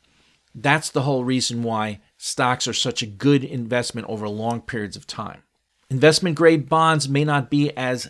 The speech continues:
sexy and flashy as stocks, but you know what?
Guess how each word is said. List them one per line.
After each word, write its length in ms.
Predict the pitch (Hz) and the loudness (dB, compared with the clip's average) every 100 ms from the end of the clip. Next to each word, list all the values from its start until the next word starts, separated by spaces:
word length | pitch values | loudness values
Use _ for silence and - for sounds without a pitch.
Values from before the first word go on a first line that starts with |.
| - | -12
sexy 640 | - - 170 165 143 123 | -8 0 0 0 -2 -2
and 100 | 120 | -2
flashy 680 | 117 - 160 170 - 101 110 _ _ - | -6 -4 -2 0 -2 -6 -10 _ _ -8
as 160 | 117 | -4
stocks, 580 | - 165 165 110 - - _ _ _ _ _ _ | -2 0 -2 -4 -8 -12 _ _ _ _ _ _
but 180 | 131 131 | -2 -2
you 100 | 127 | 0
know 180 | 143 147 | 2 4
what? 360 | 147 156 143 | 4 2 0